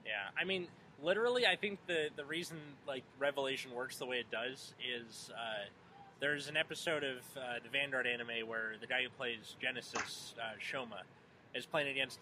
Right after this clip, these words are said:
uh, a guy who plays Darkface, and he's using all these skills to just artificially restand his van-, uh, rear guards. And I think they literally did that just to fuck with the Mega Colony guy.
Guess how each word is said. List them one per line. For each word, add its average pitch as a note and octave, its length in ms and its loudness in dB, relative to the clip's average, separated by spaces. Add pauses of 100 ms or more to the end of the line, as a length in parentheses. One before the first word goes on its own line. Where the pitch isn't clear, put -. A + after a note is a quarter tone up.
uh, A2+ 340 -2 (240)
a B2+ 40 -4
guy C3+ 160 2
who B2+ 80 0
plays A#2 220 -2 (120)
Darkface, C3+ 720 2 (460)
and C#3 240 4
he's D3+ 200 -2
using F#3+ 280 2
all F#3+ 80 6
these D#3+ 180 2
skills D#3 380 2
to D3+ 120 2
just C3+ 240 -2 (100)
artificially D3 800 2
restand C3+ 440 0
his A#2 100 -4
van-, A#2 260 -4 (220)
uh, A2+ 240 2
rear C#3 160 4
guards. F#2 440 -4 (540)
And C#3+ 140 6
I C#3 100 8
think F#3 220 4
they G3 100 8
literally D3+ 460 6
did C#3+ 200 2
that D3+ 260 10
just B2+ 260 2
to C3+ 80 0
fuck B2 260 2
with C3 80 -2
the A#2 80 -2
Mega A2 240 -4
Colony D3 360 0
guy. D3+ 120 6